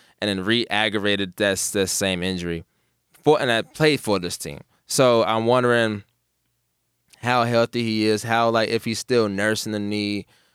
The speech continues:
like, um, you know. So I, I'm wondering if part of this is a chance to, like, fully heal up and, uh, also spend, like, an, uh, an off season really learning the offense and really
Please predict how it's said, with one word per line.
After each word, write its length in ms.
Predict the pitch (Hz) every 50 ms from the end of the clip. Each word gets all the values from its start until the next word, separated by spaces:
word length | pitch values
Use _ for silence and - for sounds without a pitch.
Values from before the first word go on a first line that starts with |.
| _ _
like, 280 | - - 92 98 95 92
um, 340 | 95 92 90 90 87 78 - _ _ -
you 100 | 131 131
know. 280 | 120 107 98 90 90 - _ _ _ _ _ _ _ _ _
So 200 | - - 127 120
I, 320 | 113 110 113 120 - 120 120
I'm 100 | 120 120
wondering 400 | 127 131 127 127 123 123 123 - -
if 420 | 127 113 107 101 - - - _ _ _ _ _ _ _ _ _ _ _ -
part 280 | 113 117 117 117 110
of 80 | 107 104
this 240 | 107 104 104 101 -
is 180 | - 117 107 104
a 60 | 101
chance 400 | 90 - - 113 110 107 107 -
to, 280 | - - 107 101 98 92
like, 260 | 92 90 87 80 71
fully 540 | - - - - - 107 107 98 98 95 98
heal 420 | 101 98 104 113 107 107 104 101
up 220 | 101 104 107 - - _ _ _ _ _ _ _ _ _ _ _ _ _ _ _ _ _
and, 500 | - 147 143 139 135 127 120 113 107 104 113
uh, 400 | - 127 123 117 110 107 104 101 -
also 360 | - 113 117 117 113 - 123
spend, 420 | 107 - - - - 117 113 113 107 104
like, 200 | 98 101 101 98
an, 120 | 104 92 82 - -
uh, 280 | - 101 95 87 - - - - _ _
an 100 | - 107 -
off 300 | - 110 110 110 101 -
season 500 | - - 107 104 98 98 98 95 92 92 _ _ _ _ _ _ -
really 300 | 90 98 110 107 107 104
learning 360 | 92 92 95 95 95 95 92
the 140 | 87 82 -
offense 540 | - 90 90 90 87 - 92 92 87 82 -
and 120 | 85 85
really 360 | 87 95 95 92 87 87 92